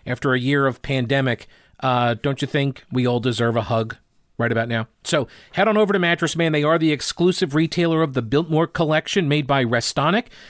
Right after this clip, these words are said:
uh, which is in Fayetteville, right here in North Carolina.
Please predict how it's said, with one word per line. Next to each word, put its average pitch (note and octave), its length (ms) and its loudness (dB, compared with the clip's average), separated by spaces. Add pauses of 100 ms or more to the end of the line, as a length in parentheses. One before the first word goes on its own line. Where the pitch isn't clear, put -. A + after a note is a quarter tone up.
(180)
uh, B2 160 0
which B2 180 0
is A#2 160 -2
in A2 100 -2
Fayetteville, E3 560 0
right A#2+ 180 -2
here B2+ 100 2
in B2 80 0
North A#2+ 160 -2
Carolina. C#3+ 600 0